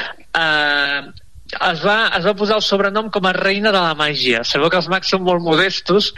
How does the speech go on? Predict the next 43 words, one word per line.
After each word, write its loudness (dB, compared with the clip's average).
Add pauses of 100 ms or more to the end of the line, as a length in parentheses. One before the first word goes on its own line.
(180)
és 0
a 4
dir, 0
que -4
sempre, 0 (260)
<laughs> -2
sempre 0
utilitzem... 0
El -2
Harry -2
Houdini 2
era 0 (100)
el 0
rei 0
de 2
l'escapisme, 0 (640)
el, 0 (680)
el 2
Nelson 2
Downs 0 (160)
el 2
rei 0
de 4
les -2
monedes, 2
doncs -4
va 2
dir, -6
«Home, -4
jo -2
sóc 0
la 0
reina -2
de 2
la 0
màgia -2
perquè -2
tampoc -4
hi 0
ha 0
tantes -2
magues», 0
no? 0